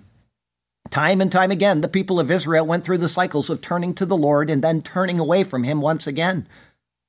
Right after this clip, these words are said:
Until times of great distress were upon them, they went about their way, their merry way, ignoring him, and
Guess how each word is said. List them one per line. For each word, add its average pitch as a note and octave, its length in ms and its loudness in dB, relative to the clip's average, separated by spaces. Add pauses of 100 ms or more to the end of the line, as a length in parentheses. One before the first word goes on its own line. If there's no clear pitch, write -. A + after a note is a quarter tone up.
(120)
Until E3 260 0
times G3 320 0
of E3+ 100 -2
great G#3 260 0
distress G#3 520 -2
were F3+ 120 2
upon F#3 360 0
them, D#3+ 160 0
they E3 140 2
went F3 200 0
about F3 360 0
their F3+ 140 0
way, D#3 440 0 (320)
their E3+ 180 2
merry E3 400 2
way, C#3+ 460 2 (240)
ignoring D3 520 0
him, A#2 300 -4 (320)
and D#3 160 0